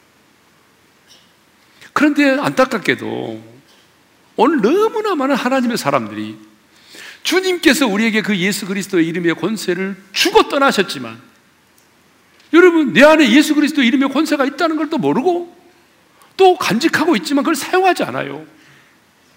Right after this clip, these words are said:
예수 그리스도의 그 비-, 이름 속에 숨겨진 비밀을 몰라요.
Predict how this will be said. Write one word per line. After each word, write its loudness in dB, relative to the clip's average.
예수 8
그리스도의 4
그 0
비-, -6
이름 4
속에 -4
숨겨진 -2
비밀을 2
몰라요. 0